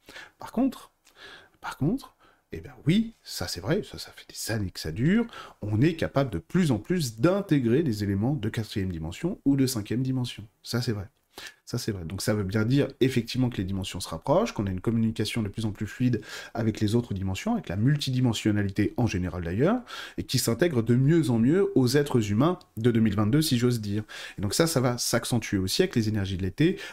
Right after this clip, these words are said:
avec une expansion du plexus solaire qui est très importante, parce que le passage du solstice d'été, là, cette année, eh ben, va ramener une expansion du plexus solaire dans laquelle il y a la détermination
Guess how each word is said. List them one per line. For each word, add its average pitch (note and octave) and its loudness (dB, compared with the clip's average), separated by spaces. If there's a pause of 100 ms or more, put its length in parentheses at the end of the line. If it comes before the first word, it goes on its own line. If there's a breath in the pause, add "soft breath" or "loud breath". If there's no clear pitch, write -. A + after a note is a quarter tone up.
avec B2 0
une A#2+ 4
expansion C3+ -2
du D#3+ 4
plexus G#2+ -6
solaire B2 -2
qui - -2
est B2 -2
très D#3 2
importante, B2 -2
parce - -6
que - -4
le G2 -4
passage B2+ 0
du G#2 -10
solstice A2 -4
d'été, A2+ 2 (380 loud breath)
là, A2+ 2
cette - -4
année, B2+ 0 (220 soft breath)
eh G2 0
ben, D#3 4
va B2+ 4
ramener D#3 2
une B2 4
expansion A#2+ -2
du A2+ 0
plexus - -4
solaire A#2+ 0 (280 loud breath)
dans A2+ 2
laquelle D3+ 2
il B2+ 2
y A#2 6
a D3+ 4
la G2+ 0
détermination C3 2